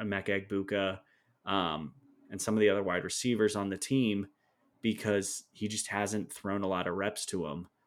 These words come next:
So I think this will be a weird game where you see, like, I think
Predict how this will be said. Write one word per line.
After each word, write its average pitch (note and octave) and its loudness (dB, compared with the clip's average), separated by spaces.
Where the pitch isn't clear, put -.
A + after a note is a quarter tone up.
So G#2+ 0
I G#2 6
think A#2 0
this A#2+ 2
will B2 4
be B2 4
a A2 8
weird G#2 4
game G#2+ 2
where G#2 2
you G2+ 0
see, G2+ -2
like, F#2+ -2
I G2 -4
think G#2 -2